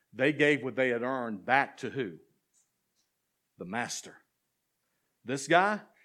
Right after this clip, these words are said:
he produced nothing for the master. In fact, he didn't, he didn't even attempt it. He didn't even come out of the gates starting ro-, well.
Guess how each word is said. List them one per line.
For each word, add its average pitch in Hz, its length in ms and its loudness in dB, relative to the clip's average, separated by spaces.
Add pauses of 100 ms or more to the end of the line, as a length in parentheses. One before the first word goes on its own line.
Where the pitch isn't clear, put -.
(120)
he 180 160 2
produced 127 480 -4
nothing 113 640 0 (460)
for - 100 -18
the 113 60 -8
master. 120 260 -4
In 117 80 -10
fact, 220 300 2
he 220 100 -4
didn't, 180 420 0
he 214 160 -4
didn't 208 260 -2
even 196 180 -4
attempt - 420 -6
it. - 220 -20 (1400)
He 254 120 4
didn't 262 200 4
even 208 140 6
come 220 160 6
out 208 120 10
of 190 60 6
the 185 60 10
gates 185 640 6 (100)
starting 165 460 6
ro-, 135 200 0
well. 113 420 -6